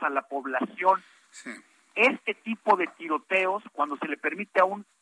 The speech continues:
Speaker 1: escuincle baboso, perdóname el francés, de veintidós años de edad, con un rifle de alto poder,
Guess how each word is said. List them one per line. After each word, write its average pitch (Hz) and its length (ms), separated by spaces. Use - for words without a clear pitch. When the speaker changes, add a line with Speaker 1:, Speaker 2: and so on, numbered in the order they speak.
Speaker 1:
escuincle 190 800
baboso, 170 760
perdóname 180 380
el 131 100
francés, 151 460
de 180 120
veintidós 180 680
años 226 340
de 165 120
edad, 175 340
con 175 100
un 214 140
rifle 196 340
de 160 140
alto 185 380
poder, 151 520